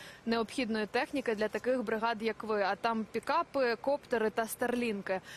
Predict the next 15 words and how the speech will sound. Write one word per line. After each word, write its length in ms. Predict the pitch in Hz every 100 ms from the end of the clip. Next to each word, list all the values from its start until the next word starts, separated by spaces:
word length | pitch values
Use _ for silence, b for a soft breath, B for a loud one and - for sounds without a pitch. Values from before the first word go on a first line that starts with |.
| B B
Це 140 | 247
відбувалося 540 | 233 226 240 233 220 254
кілька 280 | 254 247
днів 180 | 226 240
те-, 180 | - 254 240
тому. 260 | - 254 330
Розкажіть, 420 | 349 - 226 285
наскільки 440 | 254 240 285 262 247
потужною 540 | 247 269 254 247 240
є 320 | 220 240 240 233
конкретно 480 | 226 233 226 226
ця 200 | 220 247
безпосередня 600 | 220 208 226 226 220 214
підтримка 600 | 208 - - 311 320 240 -
і 200 | 240 240